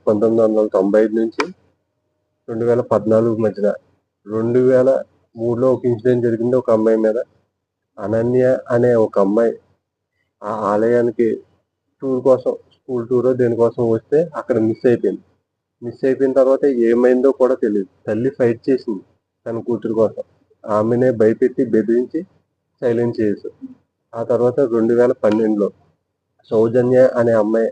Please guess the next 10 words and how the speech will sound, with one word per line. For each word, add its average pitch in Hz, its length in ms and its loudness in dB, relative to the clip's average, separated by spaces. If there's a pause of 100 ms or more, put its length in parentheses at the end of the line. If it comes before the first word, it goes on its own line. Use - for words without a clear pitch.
అత్యంత 123 420 -8
కిరాతకంగా 120 880 -4 (480)
సెక్సువల్ 127 500 -4
అసాల్ట్ 120 440 -2
గురయ్యి, 110 480 0 (640)
ఇంకా 113 220 -6
అమ్మాయి, 117 340 2 (480)
ఏ, 113 80 -4 (280)
చనిపోయిన 123 560 0
తర్వాత 117 420 -2